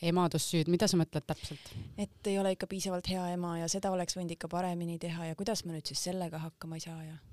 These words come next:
Speaker 1: Mhm. Ikka tunnen jaa, noh, ma räägin, ma olen täiesti tavaline inimene, et muidugi on momente, kus, äh, noh, kas või see juba, et mina näiteks kussutan oma lapsed magama.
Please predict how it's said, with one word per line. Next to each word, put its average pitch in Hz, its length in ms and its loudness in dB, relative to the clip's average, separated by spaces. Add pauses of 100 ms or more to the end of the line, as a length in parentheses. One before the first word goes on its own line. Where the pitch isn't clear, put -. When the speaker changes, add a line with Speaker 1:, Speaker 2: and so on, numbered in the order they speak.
(160)
Speaker 1:
Mhm. 175 280 6 (500)
Ikka - 280 2
tunnen 143 440 4
jaa, 151 220 2
noh, 143 140 0 (100)
ma 180 140 -2
räägin, 214 260 2
ma 165 120 4
olen 196 140 4
täiesti 208 280 -2
tavaline 151 500 2 (200)
inimene, 147 520 2
et - 360 -6
muidugi 165 460 4
on 147 120 4
momente, 147 640 2 (1080)
kus, 165 220 4 (160)
äh, 156 580 4
noh, 147 1200 -2 (160)
kas 214 240 4
või 277 100 6
see 277 240 4
juba, 151 280 2
et 143 100 2
mina 190 300 6
näiteks 160 520 0
kussutan 151 560 4
oma 139 160 2
lapsed 139 260 0
magama. 143 440 -2